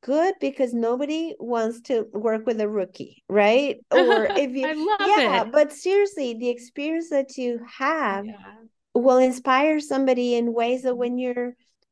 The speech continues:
Speaker 1: twenty, I mean, I'm not against young people, but what I'm
Speaker 2: Right.
Speaker 1: saying is you learn so much over all these years, right? It's like
Speaker 2: Yeah.
Speaker 1: respect. So,
Speaker 2: Exactly.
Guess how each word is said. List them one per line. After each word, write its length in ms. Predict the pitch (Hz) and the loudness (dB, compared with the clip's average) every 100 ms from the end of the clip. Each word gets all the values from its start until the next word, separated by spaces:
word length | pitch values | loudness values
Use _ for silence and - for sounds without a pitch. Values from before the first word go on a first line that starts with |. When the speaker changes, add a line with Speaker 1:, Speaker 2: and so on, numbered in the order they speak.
| - - | -20 -20
Speaker 1:
twenty, 640 | - 262 311 349 233 247 277 | -10 -2 2 4 4 2 2
I 60 | |
mean, 160 | 320 320 | 2 2
I'm 180 | 247 254 | 0 0
not 200 | 381 247 | 0 -2
against 420 | 233 247 233 233 | 0 -2 -2 -2
young 240 | 208 208 | -4 -4
people, 360 | 220 427 - 196 | -4 -2 0 0
but 220 | 202 202 | 0 0
what 120 | 220 | -2
I'm 120 | 208 208 | -2 -6
Speaker 2:
Right. 40 | |
Speaker 1:
saying 380 | 214 160 311 233 | -8 -6 -4 -4
is 160 | 220 214 | -4 -4
you 120 | 226 | -4
learn 260 | 220 269 | -2 -4
so 220 | 294 202 196 | -4 -8 -8
much 480 | 190 226 165 - | -6 -6 -6 -8
over 460 | 214 208 196 175 180 _ _ _ _ - | -6 -4 -4 -8 -10 _ _ _ _ -2
all 120 | 190 190 | 0 0
these 260 | 185 185 | -2 -2
years, 440 | 226 262 156 - - | -2 -2 -4 -12 -12
right? 300 | 202 277 359 - | -8 -6 -6 -8
It's 180 | 214 214 | -10 -6
like 100 | 208 | -6
Speaker 2:
Yeah. 60 | 196 | -6
Speaker 1:
respect. 680 | 160 - 415 - - - _ - - - - | -8 -2 -2 -2 -12 -20 _ -20 -20 -20 -12
So, 40 | |
Speaker 2:
Exactly. 720 | 202 202 208 185 175 175 165 | -6 2 2 2 0 -6 -12